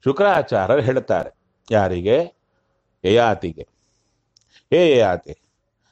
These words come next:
ಅವಳು ದಾಸಿಯಾಗಿ ಬರ್ತಾ ಇದ್ದಾಳೆ, ಶರ್ಮಿಷ್ಠ. ದಾಸಿಯಾಗಿ ಅವಳು ಸೇವೆಯನ್ನ ತಗೋ, ಮುಟ್ಟೋದಕ್ಕೆ ಹೋಗಬೇಡ ಅಂತ ಹೇಳಿದ್ದಾರೆ. ಆತ ಹಾಗೇ ಇರ್ತಾನೆ ಪಾಪ, ಧರ್ಮಿಷ್ಠನಾಗಿರ್ತಾನೆ.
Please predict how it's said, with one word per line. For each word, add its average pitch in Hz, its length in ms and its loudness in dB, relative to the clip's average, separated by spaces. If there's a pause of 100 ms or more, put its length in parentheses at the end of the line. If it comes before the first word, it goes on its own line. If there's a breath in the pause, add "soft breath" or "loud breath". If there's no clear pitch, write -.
(280 soft breath)
ಅವಳು 165 320 2
ದಾಸಿಯಾಗಿ 156 580 2
ಬರ್ತಾ 113 320 0
ಇದ್ದಾಳೆ, 87 480 -4
ಶರ್ಮಿಷ್ಠ. 107 440 -4 (1800)
ದಾಸಿಯಾಗಿ 196 760 2
ಅವಳು 180 200 4
ಸೇವೆಯನ್ನ 160 480 0
ತಗೋ, 117 340 -4 (1500)
ಮುಟ್ಟೋದಕ್ಕೆ 117 680 0
ಹೋಗಬೇಡ 95 600 -2 (520)
ಅಂತ 117 180 -6
ಹೇಳಿದ್ದಾರೆ. 165 760 -6 (1300 soft breath)
ಆತ 190 180 0
ಹಾಗೇ 226 380 0
ಇರ್ತಾನೆ 110 480 -4
ಪಾಪ, 82 200 -12
ಧರ್ಮಿಷ್ಠನಾಗಿರ್ತಾನೆ. 107 1200 -6